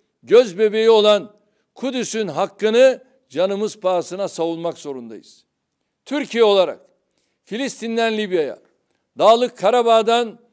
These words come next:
Suriye'ye kadar İslam coğrafyasının farklı yerlerindeki sıkıntılara bu anlayışla yaklaşıyoruz.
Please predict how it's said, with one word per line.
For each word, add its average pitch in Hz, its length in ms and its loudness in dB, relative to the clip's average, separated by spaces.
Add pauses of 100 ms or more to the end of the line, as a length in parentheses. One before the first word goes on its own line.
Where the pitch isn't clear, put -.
Suriye'ye 226 680 0
kadar 139 300 -8 (560)
İslam 196 400 -4
coğrafyasının 175 960 -4 (360)
farklı 170 380 -4
yerlerindeki 185 840 0
sıkıntılara 170 840 -6 (320)
bu 208 180 4
anlayışla 180 520 -2
yaklaşıyoruz. 113 800 -12